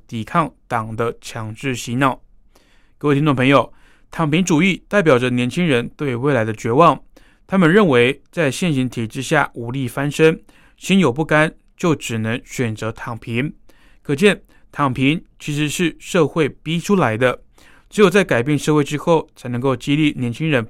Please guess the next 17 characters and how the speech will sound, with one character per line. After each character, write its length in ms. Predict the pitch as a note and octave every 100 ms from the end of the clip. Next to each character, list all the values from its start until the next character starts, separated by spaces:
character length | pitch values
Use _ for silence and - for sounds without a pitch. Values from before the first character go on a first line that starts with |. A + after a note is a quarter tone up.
| -
不 100 | A#2
再 160 | E3
躺 260 | - A2+ G#2+
平。 320 | A#2 A2+ C3+ - _ _ - - -
但 160 | C3+
遗 120 | A#2+
憾 100 | C#3
的 80 | C3
是， 320 | A2+ D#3 C3 - _ - _
中 160 | - F3
共 240 | F3+ -
却 220 | - E3+
反 260 | C#3+ C3+ A2+
其 160 | - B2
道 140 | E3+
而 140 | C#3
行， 360 | D3 B2+ B2 -